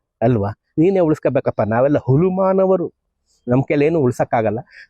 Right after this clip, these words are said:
So ಒಂದನೇ ತಾರೀಕು ಬೆಟ್ಟದ ಪಾದದಲ್ಲಿ ಬೆಳಗ್ಗೆ ಏಳು ಗಂಟೆಗೆ ಸಿಗ್ತೀನಿ, ನಾನು ಬರ್ತೀನಿ, ನೀವು ಎಲ್ಲ ಬನ್ನಿ, ನಾವೆಲ್ಲ ಸೇರಿ ಚಾಮುಂಡಿ ಬೆಟ್ಟ ಹತ್ತೋಣ. ಹತ್ತಿ ಚಾಮುಂಡಮ್ಮನ್ಗೆ ಹೋಗಿ ಇದೊಂದು ಅಪ್ಲಿಕೇಶನ್ ಹಾಕೊಂಡು ಬರೋಣ.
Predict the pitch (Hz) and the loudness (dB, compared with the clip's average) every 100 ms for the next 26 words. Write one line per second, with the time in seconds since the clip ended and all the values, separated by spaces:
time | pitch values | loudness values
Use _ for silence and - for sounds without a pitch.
0 | - 139 135 160 151 143 139 131 123 156 | -2 0 2 2 0 0 0 -2 -2 0
1 | 139 139 123 127 139 117 131 120 127 131 | 0 -2 0 0 0 0 0 2 2 2
2 | 123 127 - - 143 107 127 117 123 147 | -2 -4 -6 -2 -2 0 0 -2 0 -2
3 | - _ _ _ _ 123 139 143 131 139 | -2 _ _ _ _ -2 2 2 2 0
4 | 120 135 165 _ _ 113 135 147 - 175 | 0 0 -2 _ _ -2 0 0 0 0
5 | 165 151 143 147 135 135 131 135 147 139 | 0 0 0 2 0 -2 -2 -2 0 -2
6 | 156 _ _ _ 156 - 170 127 123 _ | -4 _ _ _ -4 0 0 0 -2 _
7 | _ _ 139 147 139 127 127 139 135 98 | _ _ -2 0 2 2 2 0 0 -4
8 | - 107 120 107 - 123 117 117 101 - | -6 -2 0 0 -2 -4 -2 -4 -4 -4
9 | 104 98 98 | -6 -8 -10